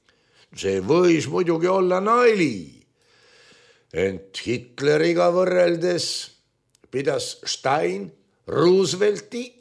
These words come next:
igavaks. Poliitiliselt oli Gertrude Stein väga konservatiivne.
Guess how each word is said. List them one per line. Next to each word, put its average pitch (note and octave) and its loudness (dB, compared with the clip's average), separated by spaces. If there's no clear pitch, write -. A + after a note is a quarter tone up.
igavaks. D#3 -6
Poliitiliselt D3 -2
oli C#4+ -2
Gertrude B3 0
Stein G#3 -2
väga B2+ 0
konservatiivne. G2+ -6